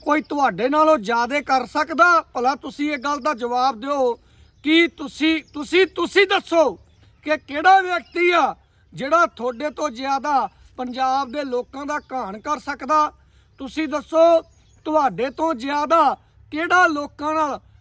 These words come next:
ਪੰਜਾਬ ਦੇ ਨਾਲ ਵਿਸ਼ਵਾਸਘਾਤ ਕਰ ਸਕਦਾ? ਜਿੰਨਾ ਤਗੜਾ ਤੁਸੀਂ ਪੰਜਾਬ ਦੇ ਲੋਕਾਂ ਨਾਲ ਵਿਸ਼ਵਾਸਘਾਤ ਕੀਤਾ,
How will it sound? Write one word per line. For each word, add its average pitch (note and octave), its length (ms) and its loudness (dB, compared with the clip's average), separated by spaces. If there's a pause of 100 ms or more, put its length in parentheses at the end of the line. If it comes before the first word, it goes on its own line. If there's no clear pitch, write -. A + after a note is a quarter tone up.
(140)
ਪੰਜਾਬ C4+ 680 2
ਦੇ D4+ 180 0
ਨਾਲ C#4 340 -4
ਵਿਸ਼ਵਾਸਘਾਤ B3+ 960 -2 (100)
ਕਰ C#4+ 140 -6
ਸਕਦਾ? D#4 580 2 (280)
ਜਿੰਨਾ C#4+ 520 2
ਤਗੜਾ D4+ 600 2 (260)
ਤੁਸੀਂ D#4 320 -2
ਪੰਜਾਬ C#4 680 -2
ਦੇ D#4 120 0
ਲੋਕਾਂ C4+ 460 -4
ਨਾਲ D4+ 200 -2
ਵਿਸ਼ਵਾਸਘਾਤ B3+ 800 -4
ਕੀਤਾ, C4 500 0